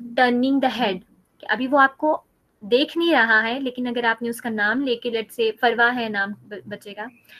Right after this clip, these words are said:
और आपने फरवा कहना है और साथ ही उसको prompt भी provide करना है और उसका जो अपनी तरफ आपने face turn किया, अगर उसने ये turn कर लिया है, आपके कहने पे आपको compliance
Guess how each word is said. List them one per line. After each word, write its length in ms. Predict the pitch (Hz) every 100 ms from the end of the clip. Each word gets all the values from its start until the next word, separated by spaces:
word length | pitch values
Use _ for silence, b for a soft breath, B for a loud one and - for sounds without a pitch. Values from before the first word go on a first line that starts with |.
| B B B B
और 380 | 214 220 214 214
आपने 640 | 214 220 220 226 226 262 262
फरवा 440 | - 220 214 254
कहना 360 | 285 254 247 247
है 80 | 262
और 120 | 285
साथ 300 | - 226 220
ही 300 | - 254 277
उसको 320 | 226 - 247
prompt 400 | 247 208 208 226
भी 120 | 254
provide 480 | 277 302 277 254 247
करना 360 | - 254 254 254
है 160 | 262
और 80 | 262
उसका 240 | 254 - 254
जो 280 | 262 262 - - -
अपनी 380 | 214 247 285 311
तरफ 240 | 233 233
आपने 260 | 226 - 233
face 380 | - 220 214 -
turn 260 | 233 240 302
किया, 400 | - 226 208 233 B B B B -
अगर 300 | 240 240 370
उसने 280 | 370 - 339
ये 200 | 339 311
turn 320 | 294 254 262
कर 280 | 262 247 247
लिया 300 | 294 277 226
है, 200 | 220 226
आपके 280 | 214 240 240
कहने 360 | 233 214 233
पे 100 | 262
आपको 200 | 247 233
compliance 600 | 233 226 220 208 202 202